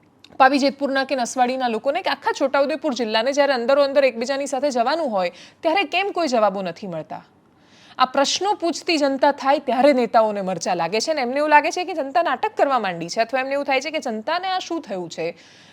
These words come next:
જનતા હવે ભ્રમમાંથી બહાર આવી રહી છે.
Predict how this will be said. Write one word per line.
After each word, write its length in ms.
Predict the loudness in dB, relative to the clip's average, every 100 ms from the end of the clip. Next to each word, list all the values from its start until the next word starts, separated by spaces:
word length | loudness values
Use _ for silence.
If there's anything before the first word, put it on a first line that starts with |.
| -16
જનતા 420 | 0 2 4 8 8
હવે 220 | 6 2
ભ્રમમાંથી 640 | 0 -2 0 0 0 0
બહાર 220 | 0 0
આવી 200 | -2 -6
રહી 160 | -10 -12
છે. 240 | -16 -20